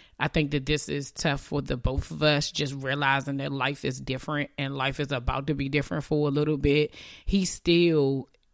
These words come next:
even in his fear, like, he's showing me that, okay, you, it's okay to be scared and it's okay to be afraid of going through this, but we gonna do it. You know what I'm saying? And in that, I just said, "Okay, I gotta get back to zero." Like, "Okay,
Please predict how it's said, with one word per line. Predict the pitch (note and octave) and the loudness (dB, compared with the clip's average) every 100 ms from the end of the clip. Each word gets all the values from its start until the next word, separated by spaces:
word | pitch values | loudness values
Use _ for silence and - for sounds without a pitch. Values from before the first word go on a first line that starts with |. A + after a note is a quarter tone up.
| - | 4
even | F#3 F#3+ F#3 | 6 6 4
in | F3 D#3+ F3 | 2 2 2
his | D#3+ E3 - | 2 0 0
fear, | - D3+ D3 E3 F#3 - | 0 2 4 2 0 0
like, | D#3 C3 | 2 2
he's | - G#3 E3+ | 2 -2 0
showing | - E3+ F3+ E3 D3 C3+ | 0 2 2 2 0 0
me | C3+ B2+ B2+ C3 - - _ _ _ _ - | 0 -2 -4 -6 -12 -20 _ _ _ _ -12
that, | D#3 D3+ B2+ - - _ _ _ _ _ _ _ _ _ _ - | 0 2 2 0 -10 _ _ _ _ _ _ _ _ _ _ -6
okay, | E3 D#3 | -2 0
you, | C#3 F3 E3 | 0 0 0
it's | A3 | 2
okay | G#3 F3+ | 2 2
to | E3+ | 0
be | D3+ | -2
scared | C#3 - D3+ D3+ D3+ | -2 0 4 4 4
and | C#3+ | 0
it's | C#3 C#3+ | -2 -2
okay | C#3+ D3+ D3 | 0 2 2
to | |
be | C#3 C#3 C#3 C3+ | 0 0 0 -2
afraid | - C3+ - - C#3+ D3+ D#3+ | -4 -6 -6 -4 0 2 2
of | E3 D3+ | 0 -2
going | D3+ D3+ | 0 0
through | D3+ | 0
this, | D3+ | -2
but | C#3 C#3 | -2 -4
we | C3+ D3+ | 0 0
gonna | D3 C3+ | 0 -2
do | C3 C#3+ C3 | -2 -4 -6
it. | C3 - | -8 -8
You | D#3+ | -2
know | D3 | 0
what | C#3+ | 0
I'm | C#3+ | -2
saying? | D3+ C#3 C#3 C#3 | 0 2 2 0
And | D3 C#3+ C3+ C3+ C3+ - - - _ | 0 0 0 -2 -4 -10 -20 -20 _
in | F3 F3+ | 2 4
that, | E3 D3 D3 | 4 4 4
I | D3+ | 0
just | D3+ D3+ | 0 -2
said, | C#3 | -2
"Okay, | C#3 - | -2 -2
I | C3 C#3 | 0 2
gotta | E3+ D#3 | 4 2
get | C#3+ C#3+ C#3 | 0 -4 -4
back | B2+ - | -4 -4
to | - C3 B2+ | -4 -4 -2
zero." | C#3 E3+ E3+ A2+ A2 | 0 0 2 0 0
Like, | C#3 B2 B2+ - | 0 0 -2 -4
"Okay, | D3 C#3+ C3 A#2+ C3+ | -4 -2 -2 -2 -6